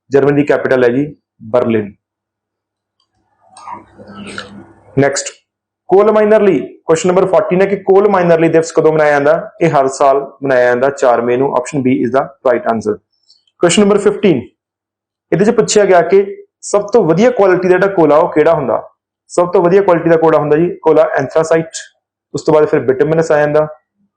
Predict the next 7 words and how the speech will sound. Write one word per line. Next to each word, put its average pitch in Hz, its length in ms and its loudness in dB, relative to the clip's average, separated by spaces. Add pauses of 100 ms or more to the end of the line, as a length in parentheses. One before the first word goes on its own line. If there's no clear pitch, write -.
(240)
ਉਸ 135 60 -12
ਤੋਂ - 160 0
ਬਾਅਦ 139 160 2
ਫਿਰ, 139 340 -4 (840)
ਅਹ, 127 180 4
ਸਾਡੇ 135 180 0
ਕੋਲ 131 440 0